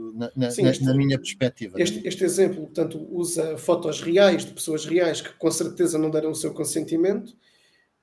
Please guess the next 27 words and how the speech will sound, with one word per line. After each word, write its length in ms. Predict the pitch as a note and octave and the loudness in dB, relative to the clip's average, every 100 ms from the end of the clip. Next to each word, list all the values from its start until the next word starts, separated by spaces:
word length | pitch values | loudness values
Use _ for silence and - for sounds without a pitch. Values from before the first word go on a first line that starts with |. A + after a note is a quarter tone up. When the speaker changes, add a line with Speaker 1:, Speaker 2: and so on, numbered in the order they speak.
| - | 4
Speaker 2:
alinhar, 600 | F3 F3 F3 F#3 G3 F#3+ - | 4 4 2 4 4 2 -2
eh, 340 | E3 D3 D3 | -4 -4 -6
juntando 420 | D3 E3 E3+ E3+ | 0 2 4 4
a 40 | E3+ | 2
isso 340 | G3 G3+ - | 0 -4 -2
uma 120 | F3+ | 0
narrativa 840 | F3 E3+ E3 E3+ G3 - G3+ G3 - _ _ _ | 2 2 -2 0 2 2 0 -2 -6 _ _ _
que 80 | - | -10
podemos 280 | D#3+ D#3+ D#3+ | -2 0 0
dizer 220 | E3 E3+ | 0 0
que 140 | E3 | 0
é 40 | D#3 | -2
falsa, 460 | - D#3 D#3 - | 2 0 0 -4
essa 240 | D3 C3+ D3+ | -6 -4 -6
questão 180 | - D#3 | -4 -4
da 100 | D3+ | -2
falsa 280 | D#3 - | -4 -4
dicotomia 640 | D3+ C#3+ - D3+ D#3 D3+ - _ _ | -8 -10 -8 -4 -2 -2 -8 _ _
de 100 | D#3+ D#3+ | -12 -6
que 100 | D#3+ | -4
os 80 | |
lucros 260 | E3 E3 D3+ | -2 -4 -4
vêm 240 | D#3 E3 | 0 0
do 120 | E3 E3 | 0 0
roubo, 500 | F3 G3 G3 G3 - _ _ _ _ | 4 6 4 -2 -16 _ _ _ _
eh, 420 | D3+ D3 C#3 C#3 C#3 | -4 -2 -2 -6 -8
quando, 260 | D3+ C#3 | -8 -10